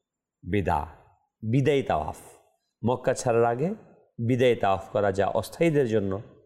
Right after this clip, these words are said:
এটা ওয়াজিব। প্রিয় ইসলামী ভাইরা ও মাদানী চ্যানেলের দর্শকবৃন্দ,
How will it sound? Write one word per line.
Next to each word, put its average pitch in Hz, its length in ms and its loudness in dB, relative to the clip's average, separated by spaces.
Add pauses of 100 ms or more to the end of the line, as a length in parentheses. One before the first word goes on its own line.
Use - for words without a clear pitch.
(160)
এটা - 200 -10
ওয়াজিব। 73 400 -2 (720)
প্রিয় 120 140 0
ইসলামী 120 300 0
ভাইরা 107 300 0 (580)
ও - 100 -2
মাদানী 113 380 0
চ্যানেলের 101 520 0 (520)
দর্শকবৃন্দ, 110 640 -2